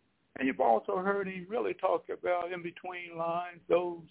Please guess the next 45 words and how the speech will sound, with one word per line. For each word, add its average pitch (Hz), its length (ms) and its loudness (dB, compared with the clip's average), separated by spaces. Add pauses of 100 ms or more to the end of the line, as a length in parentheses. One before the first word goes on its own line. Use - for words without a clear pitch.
that 165 260 4
may 247 160 -2
not 202 160 4
have 202 140 -10
been 190 240 -2
genuine, 180 600 0
but 180 120 -2
he 196 80 4
had 240 180 6
to - 80 2
learn 247 460 -6
from. 139 320 -2
That's 139 200 2
the 170 60 -6
reality 165 400 2
of 180 100 -8
life 92 280 2
that 92 100 -2
we 190 100 0
all 175 240 8
have 151 260 -4
to - 100 -6
learn 143 320 -4
from. - 240 0 (1600)
But - 160 -6
you 135 80 6
also 180 260 2
heard 180 240 -2
him 175 140 -10 (160)
share 170 240 0
what 170 160 -6
he 160 180 -10
teaches 196 360 -6
his - 100 -10 (140)
students, 226 400 -6 (180)
that - 220 4
which 165 240 -4
he 196 120 -4
have 170 220 2
learned. 160 440 -2 (760)
And 143 100 0
he's 165 160 0
trying 233 260 6
to 202 60 -2
make 214 220 0